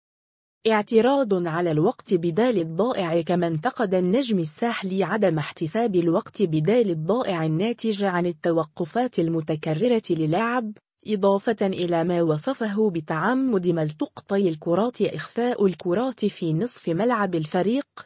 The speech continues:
معتبرا أن ذلك حرمه من الاستفادة من نسقه الهجومي خلال الدقائق الأخيرة من اللقاء. رفض الضغط على إدارة التحكيم، وأوضح النادي أنه اختار،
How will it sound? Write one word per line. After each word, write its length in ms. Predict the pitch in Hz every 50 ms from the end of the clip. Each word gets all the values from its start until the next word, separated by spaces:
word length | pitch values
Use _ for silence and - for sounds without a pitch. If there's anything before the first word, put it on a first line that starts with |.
| _ _ _ -
معتبرا 640 | 196 190 185 180 190 - - 320 277 311 294 262 220
أن 320 | 214 214 - 180 180 170 165
ذلك 480 | 156 156 214 254 254 214 202 - -
حرمه 680 | 170 - - 180 175 196 240 262 254 220 208 196 208 185
من 180 | 175 175 170
الاستفادة 880 | 160 156 156 156 - - - 170 156 - 247 254 214 214 214 202 - 196
من 220 | 180 170 165 160
نسقه 540 | 160 160 156 - - 262 262 - 214 185 170
الهجومي 720 | 160 170 170 165 160 160 160 160 180 233 254 240 220 214 208
خلال 420 | - - 208 202 196 233 269 269
الدقائق 720 | 233 165 160 156 160 160 156 - 226 240 226 202 - - -
الأخيرة 600 | 180 160 135 - 151 - - 247 262 247 220 214 - -
من 300 | 226 226 220 214 208 202
اللقاء. 580 | 190 180 175 170 170 - - - 185 185 185 - _ _ - _ _ _ _ _ _ _ _ _ _ _ _ - 196
رفض 360 | 254 294 - - 220 180 170
الضغط 460 | 160 160 165 208 254 254 240 - -
على 480 | 180 151 156 180 190 185 175 165 - 180
إدارة 400 | 160 196 214 226 220 196 175 170 -
التحكيم، 720 | 160 151 - 165 156 - - - 233 240 247 233 208 170 160
وأوضح 520 | 160 - - 226 254 214 196 160 - -
النادي 600 | 170 165 170 185 214 226 214 170 185 180 170 -
أنه 300 | 185 190 185 175 165 180
اختار، 600 | 175 - - - - 208 208 220 233 254 294 311